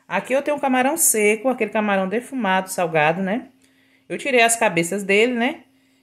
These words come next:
E peguei ele, lavei, bem lavado.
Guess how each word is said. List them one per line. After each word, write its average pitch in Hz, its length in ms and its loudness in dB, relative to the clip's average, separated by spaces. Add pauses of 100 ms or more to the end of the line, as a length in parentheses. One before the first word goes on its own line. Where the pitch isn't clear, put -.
(120)
E 277 580 -4 (840)
peguei 247 340 2
ele, 202 120 2
lavei, 214 580 2
bem 196 200 0
lavado. 190 560 2